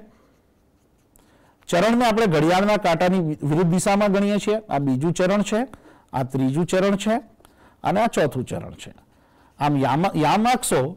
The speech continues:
એ યામ સમતલનું ચાર ભાગમાં વિભાજન કરે. પહેલા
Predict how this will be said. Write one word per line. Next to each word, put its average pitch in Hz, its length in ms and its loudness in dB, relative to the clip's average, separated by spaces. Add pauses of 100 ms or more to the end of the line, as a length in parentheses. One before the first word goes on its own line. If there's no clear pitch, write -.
એ 170 80 0 (120)
યામ 190 220 2
સમતલનું 175 580 0
ચાર 175 200 2
ભાગમાં 147 360 0
વિભાજન 131 460 -2
કરે. 165 220 0 (540)
પહેલા 180 300 2